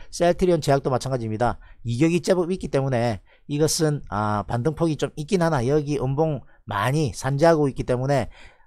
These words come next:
오만 칠천오백 원 얼마나 잘 지지하느냐, 그리고 육만 한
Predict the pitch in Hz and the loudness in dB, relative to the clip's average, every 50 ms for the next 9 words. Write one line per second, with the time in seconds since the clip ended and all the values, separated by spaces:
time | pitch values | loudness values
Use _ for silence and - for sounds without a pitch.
0 | _ - 104 117 135 156 165 156 - 185 160 170 175 151 139 131 151 147 156 160 | _ -6 -4 0 2 2 2 0 0 -2 0 2 2 4 4 4 4 6 6 4
1 | 135 101 - - - - - 101 117 131 156 165 170 - - 135 - - - 143 | 4 4 0 -10 -14 -8 -6 -4 0 2 2 2 2 2 0 0 0 -2 0 2
2 | 151 160 151 147 143 143 123 95 82 - - 147 151 156 139 156 165 165 160 - | 4 4 4 4 4 2 0 0 -2 -4 -2 -2 -2 2 4 4 4 4 4 0
3 | - _ _ _ - - - 131 147 160 165 170 170 170 165 127 135 | -8 _ _ _ -14 -6 -2 0 0 2 2 4 4 6 6 4 2